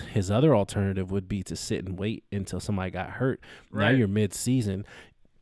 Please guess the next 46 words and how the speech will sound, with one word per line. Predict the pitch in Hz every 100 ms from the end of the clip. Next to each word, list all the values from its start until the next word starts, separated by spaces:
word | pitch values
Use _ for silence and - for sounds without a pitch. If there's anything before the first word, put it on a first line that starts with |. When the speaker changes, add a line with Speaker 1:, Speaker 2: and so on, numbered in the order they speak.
| - _ _ _ - 196
Speaker 1:
You've | 135 127
gotta | 131 113
come | 110 - 110
in | 110 107
and | 90
try | 104 101
to | 92
develop | 98 95 104 120 -
chemistry, | 110 98 95 - 101 104
learn | 95 104 123
the | 98
offense, | 95 95 98 101 - - - 98
all | 101 101
these | 101 -
things. | 104 110 101 95 - -
Um, | 101 98 98 98 98 -
Speaker 2:
Within |
Speaker 1:
so | - 104
Speaker 2:
a |
Speaker 1:
you're | 107
Speaker 2:
couple | 104 107
Speaker 1:
gonna |
be | 175 160
Speaker 2:
weeks. | - - - -
<laughs> | 165
Speaker 1:
right, | 226 123 120
and | 123 117
then | 123 120
you're | 127
gonna | 117 107
be | 110
behind | 104 101 113 113 104
on | 95 95
that | 147 -
in, | 101 107 98 -
in, | 101 92
in, | 98 98
in | 95
that | 98 135
regard. | 135 98 95 101 123
And | 113 110
then | 110 110
at | 104
least | 131 139
this | 135 -
way, | 107 101